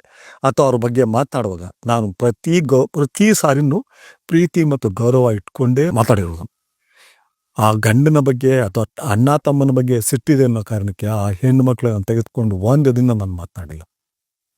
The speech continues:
ಮಾತನಾಡೋ ಸಾಧ್ಯತೆನೇ ಇಲ್ಲ, ಯಾಕೆಂದ್ರೆ ನಾನು ಅಲ್ಲಿ ಬಂದಿಲ್ಲ. So ಇದಕ್ಕೆ ಪ್ರಾಯಶ್ಚಿತ್ತ ಏನು, ನಾನಿಲ್ಲಿ ಮಾತನಾಡೋದಿಲ್ಲ. ತಿಳುವಳಿಕೆಯ ಜನಗಳಿದ್ದಾರೆ,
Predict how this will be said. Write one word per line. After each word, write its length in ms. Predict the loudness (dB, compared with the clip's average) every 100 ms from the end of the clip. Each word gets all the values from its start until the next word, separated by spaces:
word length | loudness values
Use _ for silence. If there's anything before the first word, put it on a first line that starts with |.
| -2
ಮಾತನಾಡೋ 400 | 0 2 2 0
ಸಾಧ್ಯತೆನೇ 600 | 0 0 2 2 2 2
ಇಲ್ಲ, 140 | 0 -4 _ _ _ -6
ಯಾಕೆಂದ್ರೆ 280 | -4 0 0
ನಾನು 160 | 0 -2
ಅಲ್ಲಿ 120 | -2
ಬಂದಿಲ್ಲ. 340 | 0 2 0 -6 _ _ _ _ -6
So 320 | 0 2 2 -2 -12 -6 -4
ಇದಕ್ಕೆ 240 | -2 -2
ಪ್ರಾಯಶ್ಚಿತ್ತ 680 | -2 0 2 2 0 -2 0
ಏನು, 600 | 2 2 2 2 0 -4 _ _ _
ನಾನಿಲ್ಲಿ 320 | 0 0 0 -2
ಮಾತನಾಡೋದಿಲ್ಲ. 680 | -4 -4 -4 -4 -6 -8 -10 _ _ _ _ _ _ -2
ತಿಳುವಳಿಕೆಯ 500 | 2 2 2 0 -2
ಜನಗಳಿದ್ದಾರೆ, 760 | -2 -2 0 0 -2 -6 -14